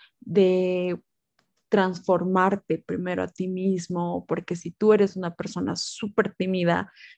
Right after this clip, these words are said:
y estás entrando a algún Lanzarte a nivel Bolivia, esa tu timidez, no sé por qué,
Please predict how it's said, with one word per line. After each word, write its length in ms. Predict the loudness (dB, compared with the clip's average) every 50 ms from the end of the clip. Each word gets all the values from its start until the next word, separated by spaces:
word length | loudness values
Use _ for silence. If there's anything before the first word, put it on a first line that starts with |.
| _ -4
y 100 | -2 -2
estás 840 | -2 -2 -6 _ _ _ 4 4 6 6 6 6 4 2 -2 -6 -10 -8
entrando 800 | -6 -4 -4 -4 -4 -2 -2 0 2 2 4 4 4 2 2 0 -4
a 80 | -4
algún 440 | -4 -4 -2 -2 0 2 2 2 2
Lanzarte 840 | 0 -2 -4 -6 -8 -10 -10 -4 -2 0 0 0 -2 -4 _ -4 -4
a 60 | -2
nivel 340 | -4 -4 -2 -2 -2 -2 -2
Bolivia, 640 | -2 -2 -2 -2 -2 0 0 0 0 -2 -2 -4 -6 -10 -16 -20 -20 -20 _ _ _ _ _ _ _ _ _
esa 240 | -2 0 0 0 -2
tu 160 | -2 -4 -6
timidez, 760 | -4 -4 -2 0 2 2 4 4 6 4 4 2 0 -6 _ _ _ _ _ -12
no 280 | -6 -4 -2 -2 -2
sé 260 | -2 -2 0 0 0 2
por 320 | 2 0 0 0 -2 -2
qué, 380 | -2 0 0 2 0 0 -2